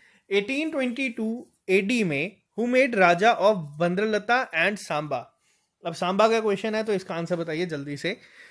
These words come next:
और मुझे बताना, ये जो थे, ये किसके यंगर भाई थे? मैंने अभी आपको बता दिया वैसे, सुचेत सिंह जी ने ही क्या एस्टैब्लिश करा था वहाँ पे, बाईस मंडीज जो थी वो। और सुचेत सिंह जो थे, ये किसके भाई थे? ये ब्रदर थे, यंगर ब्रदर थे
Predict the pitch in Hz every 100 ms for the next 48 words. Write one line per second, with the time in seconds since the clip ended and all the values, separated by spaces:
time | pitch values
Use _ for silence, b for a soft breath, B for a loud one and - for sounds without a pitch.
0 | B B 196 214 220 247 240 233 262 240
1 | 226 233 247 247 180 202 277 196 208 226
2 | 220 254 269 262 170 170 196 214 185 156
3 | 160 165 180 202 208 180 208 180 160 160
4 | 175 175 143 185 175 156 180 180 185 180
5 | 185 180 190 233 B B B B _ 180
6 | 185 190 180 190 - 185 180 190 165 165
7 | 170 214 285 240 156 156 170 175 165 165
8 | 214 - - 170 170 202 - _ _ _
9 | _ _ _ _ _ 151 151 208 285 196
10 | 196 180 214 240 - - 254 254 208 233
11 | 233 175 226 B B B B B - 196
12 | 254 247 - - 262 262 175 147 151 190
13 | 196 220 247 196 175 165 170 202 202 214
14 | 220 175 190 190 180 180 185 208